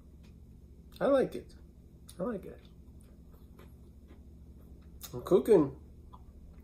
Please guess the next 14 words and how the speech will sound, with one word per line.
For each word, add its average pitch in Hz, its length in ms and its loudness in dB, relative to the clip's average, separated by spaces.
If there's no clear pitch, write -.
it 139 80 2
was 135 240 6
also, 147 480 6
um, 104 360 0
smelled 139 540 8
really 123 240 4
well. 104 400 2
Like, 104 280 2
the 123 60 6
whole 139 240 0
kitchen - 280 -10
smells 104 680 -4
really 120 180 0
nice, - 360 -2